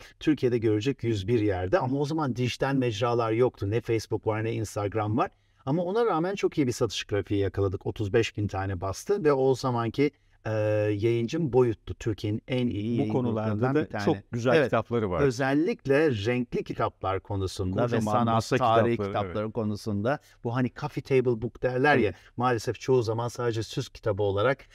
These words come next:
Speaker 1: e, o sehpaları
Speaker 2: Aslında çok büyük
Speaker 1: süsler.
Speaker 2: emek var onlar
Speaker 1: Çok
Speaker 2: içinde.
Speaker 1: büyük emeklerin olduğu kitaplardır. Ve onun ardından Avrupa'da görecek yüz bir yeri yazdım ki bir Türk tarafından yazılan ilk Avrupa rehberi olma özelliğine sahip. Çünkü benden önce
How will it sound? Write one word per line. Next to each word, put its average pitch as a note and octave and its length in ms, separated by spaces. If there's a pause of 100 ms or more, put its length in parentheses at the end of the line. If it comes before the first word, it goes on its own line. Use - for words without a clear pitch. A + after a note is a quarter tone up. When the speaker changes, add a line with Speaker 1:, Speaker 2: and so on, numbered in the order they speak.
(120)
Speaker 1:
e, G#2+ 300
o G#2+ 220
sehpaları A2 420
Speaker 2:
Aslında A2+ 220
çok D3+ 160
büyük - 60
Speaker 1:
süsler. B2+ 240
Speaker 2:
emek B2 280
var G2 80
onlar F2+ 120
Speaker 1:
Çok A#3+ 200
Speaker 2:
içinde. E3 160
Speaker 1:
büyük D3+ 140
emeklerin B2 480
olduğu G#2 300
kitaplardır. G#2 720 (320)
Ve - 180
onun G#3 300
ardından F3 480
Avrupa'da D#3 420
görecek C3+ 380
yüz A#2+ 180
bir C3+ 100
yeri G#2 240
yazdım G#2 340
ki A#2 200 (280)
bir C#3 160
Türk - 300
tarafından G#2 520
yazılan A#2 640 (120)
ilk - 300
Avrupa C3 480
rehberi G#2 380
olma A2 480
özelliğine F#2+ 520
sahip. F2+ 200
Çünkü E3+ 240
benden G3 280
önce C3+ 300